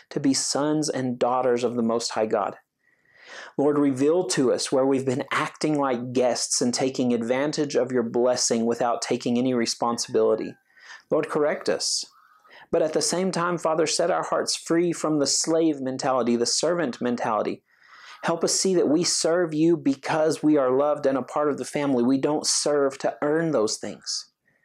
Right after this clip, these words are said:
God, would you heal our identity and who we think we are in Christ so that we can stand and represent the family,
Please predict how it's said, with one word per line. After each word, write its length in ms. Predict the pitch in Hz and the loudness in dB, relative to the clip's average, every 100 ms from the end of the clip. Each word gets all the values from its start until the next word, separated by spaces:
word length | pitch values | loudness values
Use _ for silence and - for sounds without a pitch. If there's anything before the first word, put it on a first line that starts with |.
| _ _ - - - - | _ _ -20 -20 -20 -4
God, 200 | 165 165 | -2 0
would 120 | 156 | 2
you 120 | 160 | 2
heal 400 | 147 - 160 185 | 0 0 2 2
our 200 | - 147 | 2 0
identity 880 | 147 143 131 139 151 151 - 151 147 | 0 0 0 0 0 -2 2 2 2
and 140 | 127 127 | 0 -4
who 260 | - 147 | 0 2
we 160 | 151 139 | 2 0
think 300 | - 139 131 | 0 -4 -2
we 140 | 117 | -2
are 260 | 123 139 139 | 0 -2 -2
in 240 | 135 127 | -2 -4
Christ 400 | - 151 165 - | -4 -4 -2 -2
so 100 | - | 0
that 120 | 143 139 | 0 0
we 80 | |
can 180 | 143 135 | -2 -2
stand 680 | 135 - - 147 160 165 156 | -2 -4 -4 -2 0 0 0
and 160 | 135 139 | 0 0
represent 640 | 139 139 123 135 139 - | 0 -2 -2 -2 -2 -4
the 100 | 120 | -4
family, 720 | - - 151 147 127 107 104 | -4 -4 -2 0 0 0 -2